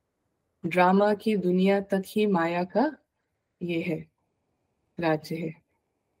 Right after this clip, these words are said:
ड्रामा के परे जो आत्मा की perfect अनादि स्थिति है, अनादि रूप है, ड्रामा के बाहर जो भी है,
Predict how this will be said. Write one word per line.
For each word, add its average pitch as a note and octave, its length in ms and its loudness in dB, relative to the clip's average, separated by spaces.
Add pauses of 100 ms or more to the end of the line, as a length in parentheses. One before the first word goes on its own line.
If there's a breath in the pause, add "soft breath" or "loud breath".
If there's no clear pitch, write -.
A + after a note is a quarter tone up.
(100)
ड्रामा F#3 460 6
के A#3+ 160 2
परे A#3 480 6
जो B3+ 420 -2 (120)
आत्मा G3 400 0
की A3 160 -4
perfect G#3 680 2
अनादि F#3 500 4
स्थिति F#3+ 460 -2
है, D#3+ 200 -4 (540)
अनादि F#3+ 480 4
रूप F#3 320 0
है, D#3+ 200 -4 (1800)
ड्रामा G3+ 460 6
के C4 180 0
बाहर G3 440 4
जो G#3+ 220 0
भी G#3 160 2
है, G#3+ 280 -2